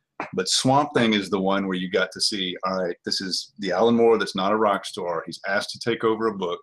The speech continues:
He's stepping into an existing character that he respects, an existing storyline that's ongoing, and he just takes it and rocks it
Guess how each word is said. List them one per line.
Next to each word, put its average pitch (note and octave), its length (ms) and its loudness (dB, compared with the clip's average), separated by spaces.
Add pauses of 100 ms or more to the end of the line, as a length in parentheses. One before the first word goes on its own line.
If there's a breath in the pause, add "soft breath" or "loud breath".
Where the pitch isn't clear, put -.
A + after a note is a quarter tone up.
(120)
He's E2+ 160 -12
stepping G#2 380 -2
into G2+ 240 -4
an F2+ 100 -4
existing G#2+ 480 -2
character A2+ 400 4
that G#2 140 0
he G2 80 2
respects, G#2 640 0
an F2 80 -10
existing G#2+ 440 0
storyline G#2 680 2
that's F2+ 160 -2
ongoing, F#2+ 560 0 (840 soft breath)
and G#2 80 -4
he G2+ 60 -6
just F#2 200 -4
takes A2 320 2
it G2+ 80 0
and F2 180 -6
rocks F#2 400 -2
it - 120 -18